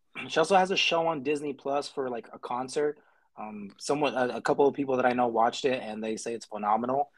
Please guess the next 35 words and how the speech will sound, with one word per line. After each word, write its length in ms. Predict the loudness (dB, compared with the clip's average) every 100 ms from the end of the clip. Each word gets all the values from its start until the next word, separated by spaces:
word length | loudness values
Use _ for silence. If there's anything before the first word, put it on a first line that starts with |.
| -20 _ _ 0
Um, 240 | 0 0
so, 380 | 0 0 0 -4 -6
and 160 | -6
so 140 | 0 2
I, 80 | 2
I, 140 | 2 2
and 200 | 2 4
also 320 | 6 6 8
I 120 | 6 6
had 100 | 4
a 20 |
couple 220 | -4 -6
friends 260 | -2 -2 -2
that 140 | -6 -6
have 160 | -8
seen 180 | -8 -6
her 120 | -4
live 380 | 2 4 4 0
perform, 480 | -10 -12 -4 -2 -2 -8 -14
and 140 | -12 -8
they 160 | -8
say 380 | -4 -4 -4 -6 _ _ _ _ _ _ 4
they 140 | 4
highly 380 | 6 6 6 6
recommend 360 | 2 2 -2
go 100 | -4
seeing 300 | -6 -8 -10
her 200 | -4 -4
if 120 | -2 -2
you 60 |
have 100 | -4
a 40 | -4
chance 340 | -8 -8 -10
to. 180 | -10 -8
So, 340 | -6 -4 -4